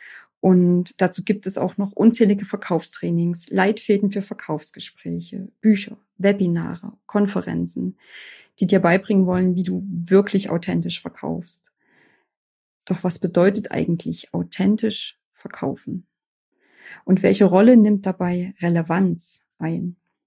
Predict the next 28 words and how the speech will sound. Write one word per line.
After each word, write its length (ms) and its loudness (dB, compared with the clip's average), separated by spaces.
Mein 200 4
heutiger 340 2
Gast 380 -4
ist 180 -10
einer 200 -2
der 320 -4
wichtigsten 560 -4
Top 260 -8
hundert 320 4
Trainer 320 -4
in 80 -2
Deutschland 640 -4
mit 140 2
über 260 2
zwanzig 420 2
Jahren 180 2
Erfahrung 600 -2
in 80 -4
Vertrieb 540 -6
und 180 -6
im 100 -2
Verkauf. 480 -10
Und 180 2
mit 200 4
ihm 260 10
tauche 320 -2
ich 160 -6
heute 540 0